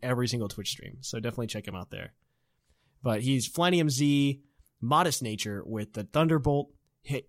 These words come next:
Heat Wave, Hidden Power Ice, and Tailwind. That, like, we were ta-, we were talking about speed control earlier, and this is, like, a great example of that, outside of, like, the Trick Room, wh-, like we were saying. So I, I, I don't know if it's because bec-, I've become a better player at V G C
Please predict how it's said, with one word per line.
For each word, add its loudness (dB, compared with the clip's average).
Heat -2
Wave, 2
Hidden -2
Power 4
Ice, 0
and -8
Tailwind. -4
That, -2
like, 0
we 2
were 4
ta-, 2
we -2
were 0
talking 2
about 2
speed 0
control -2
earlier, -4
and -4
this 2
is, -2
like, 2
a -2
great 0
example -6
of -10
that, -10
outside 0
of, -4
like, -6
the -10
Trick -6
Room, -8
wh-, -6
like -8
we -8
were -8
saying. -8
So -8
I, 2
I, 2
I 0
don't 4
know 6
if -2
it's 0
because 2
bec-, -2
I've 0
become 4
a 4
better 0
player 2
at -2
V 0
G 2
C 2